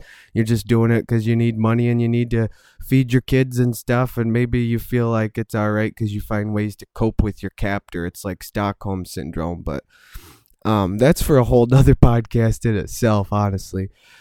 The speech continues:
But I'm so proud of my wife right now. She's moving forward. She's not being, she's not finding sympathy for her captor.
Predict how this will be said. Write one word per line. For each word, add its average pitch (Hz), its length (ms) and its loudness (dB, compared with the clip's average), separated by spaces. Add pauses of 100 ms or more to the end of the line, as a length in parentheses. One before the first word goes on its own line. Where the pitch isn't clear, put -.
(280)
But 87 240 0 (140)
I'm 143 220 2
so 123 200 4
proud 110 260 2
of 107 60 2
my 104 140 2
wife 98 340 0
right 92 180 -2
now. 95 220 -2
She's 101 320 -8
moving 110 320 -2
forward. 107 640 4 (340)
She's 104 300 -6
not 107 320 0 (220)
being, 101 600 0
she's 113 140 -6
not 113 220 0
finding 110 300 0
sympathy 110 440 -2
for 104 160 -4
her 107 140 0
captor. 104 640 -2